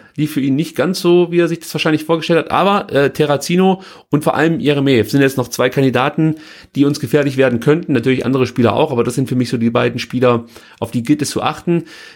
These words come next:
Der, der Alexander Jeremejew, das ist für mich wirklich ein, das ist ein viel besserer Spieler, als das den Anschein macht. Der kommt auch nicht so richtig in den Tritt in Dresden, kam im,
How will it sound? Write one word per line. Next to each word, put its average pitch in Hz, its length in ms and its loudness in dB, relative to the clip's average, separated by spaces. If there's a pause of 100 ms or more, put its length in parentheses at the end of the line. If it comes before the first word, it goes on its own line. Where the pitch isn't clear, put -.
(120)
Der, 135 320 2
der 127 220 0
Alexander 190 420 0
Jeremejew, 156 560 2
das 151 180 -4
ist - 200 -8
für 165 120 0
mich 180 300 -4
wirklich 160 260 -4
ein, 151 160 0
das 139 160 -2
ist 147 160 -4
ein - 160 -6 (520)
viel 240 320 2
besserer 190 340 0
Spieler, 185 300 0
als 156 160 0
das 156 120 0
den 123 120 -6
Anschein 110 400 -2
macht. 110 240 -4
Der 123 120 0
kommt - 440 -2
auch 202 200 0
nicht 185 160 2
so 160 60 2
richtig 175 380 -2
in 165 80 0
den 151 160 2
Tritt - 260 -4
in 123 160 -2
Dresden, 117 540 -2
kam 143 240 -2
im, 135 260 -2